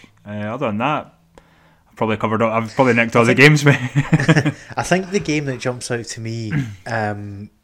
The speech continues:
Speaker 2: kinda out of all of them there, uh, the ones I've not really kinda focused on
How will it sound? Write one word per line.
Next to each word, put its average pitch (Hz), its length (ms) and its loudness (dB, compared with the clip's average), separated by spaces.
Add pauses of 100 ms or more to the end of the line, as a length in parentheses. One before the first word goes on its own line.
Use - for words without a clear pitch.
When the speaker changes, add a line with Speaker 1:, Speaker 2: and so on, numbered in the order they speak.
(760)
Speaker 2:
kinda 113 420 -6 (180)
out 117 160 -4
of 107 320 -10
all 113 260 -4
of 110 60 -4
them 104 180 -8
there, 101 380 -6 (220)
uh, 101 400 -4
the 110 100 -6
ones 107 220 -4
I've 101 160 -10
not 104 180 -8
really 104 300 -6 (200)
kinda 104 180 -12
focused 107 480 -8
on 98 240 -8